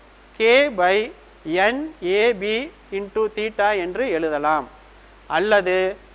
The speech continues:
I is equal to G into theta.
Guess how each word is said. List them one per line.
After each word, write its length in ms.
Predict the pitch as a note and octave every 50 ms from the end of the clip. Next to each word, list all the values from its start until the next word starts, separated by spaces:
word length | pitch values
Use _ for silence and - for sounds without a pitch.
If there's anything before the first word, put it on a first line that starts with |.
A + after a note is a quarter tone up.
| - -
I 280 | D3+ D#3+ F#3 A3+ C#4
is 160 | C#4 - -
equal 320 | A3 G#3+ - - F#3 E3 D#3 D#3
to 260 | F3 F3+ F#3+ G3 G3 G3+ - - - - - - D#3 D#3+
G 340 | G#3 A3+ C4 C#4 C4 A3 G3+
into 260 | F#3 E3+ - A#3+ B3+ - -
theta. 480 | D#3+ D3 C#3 - D3+ D3+ D3 C3 A#2+